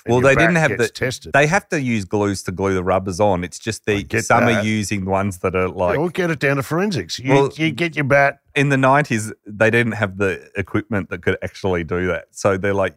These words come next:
Speaker 2: "How do you actually," they do later, but they don't at this point.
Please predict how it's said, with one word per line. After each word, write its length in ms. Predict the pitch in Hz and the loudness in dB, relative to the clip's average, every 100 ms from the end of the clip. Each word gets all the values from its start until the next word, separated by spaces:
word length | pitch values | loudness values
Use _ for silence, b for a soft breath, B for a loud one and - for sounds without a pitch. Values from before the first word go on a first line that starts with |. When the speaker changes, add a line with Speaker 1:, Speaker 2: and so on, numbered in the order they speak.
| - | -4
Speaker 2:
"How 240 | 110 104 | 0 0
do 80 | 104 | 0
you 140 | 101 | -2
actually," 520 | 90 80 - 90 82 - | -4 -4 -4 -4 -4 -4
they 100 | - | -2
do 220 | 110 123 | 2 2
later, 440 | 104 101 104 82 | 2 0 -2 -6
but 180 | 98 104 | -6 -4
they 140 | 95 92 | -2 -2
don't 260 | 92 92 | 0 -2
at 100 | 92 | -4
this 160 | 92 - | -8 -10
point. 320 | - 82 90 | -6 -6 -8